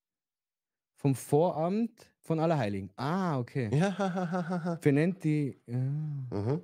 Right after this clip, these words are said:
Speaker 2: mhm. Jetzt schaust, gell? Ja?
Speaker 1: Okay.
Speaker 2: Ja, so.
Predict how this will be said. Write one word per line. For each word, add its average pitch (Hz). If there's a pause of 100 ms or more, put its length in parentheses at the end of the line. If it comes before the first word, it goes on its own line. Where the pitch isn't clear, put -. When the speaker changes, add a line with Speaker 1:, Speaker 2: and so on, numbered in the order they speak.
Speaker 2:
mhm. 139 (140)
Jetzt 135
schaust, 135
gell? 139 (840)
Ja? 156 (360)
Speaker 1:
Okay. 123 (800)
Speaker 2:
Ja, 165
so. 165